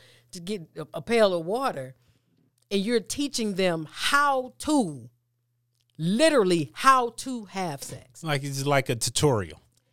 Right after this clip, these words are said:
Speaker 1: Way advanced tutorial. Pictures and diagrams? B, you got the bail money?
Speaker 2: <laughs>
Speaker 1: I think it's, it's appalling.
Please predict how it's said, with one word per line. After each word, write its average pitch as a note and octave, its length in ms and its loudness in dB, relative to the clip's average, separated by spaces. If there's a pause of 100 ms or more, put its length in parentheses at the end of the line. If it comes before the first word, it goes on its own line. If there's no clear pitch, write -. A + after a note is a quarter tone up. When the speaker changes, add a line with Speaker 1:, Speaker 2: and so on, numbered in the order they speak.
(920)
Speaker 1:
Way F3 680 4 (100)
advanced D#3+ 640 -2
tutorial. C#3 760 -6 (920)
Pictures D#4+ 360 -4
and C#4 100 -12
diagrams? E4 800 -8 (680)
B, D#3 340 -6 (500)
you G3 120 -10
got G#3+ 180 0
the G#3+ 80 -12
bail A3+ 300 -8
money? A#3 380 -10 (640)
Speaker 2:
<laughs> - 760 -14
Speaker 1:
I A3 80 0
think A3 280 -4
it's, E3+ 200 -12 (420)
it's G3+ 200 0
appalling. D3 720 0